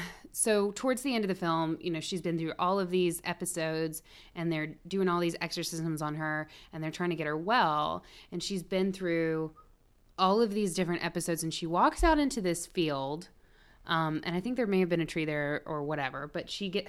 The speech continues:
she has stigmata on her hands. Stigmata appear.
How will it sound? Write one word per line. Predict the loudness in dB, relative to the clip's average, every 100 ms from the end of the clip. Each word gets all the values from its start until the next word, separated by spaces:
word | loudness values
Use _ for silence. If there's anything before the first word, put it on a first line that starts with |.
| -6
she | -6 -2
has | -2 -2
stigmata | -2 -2 0 0 0 -4 -12 -18 _ _ _
on | -4
her | -2
hands. | -2 -4 -4 -10 -12
Stigmata | -8 -4 -4 -4
appear. | -6 -8 -10 -10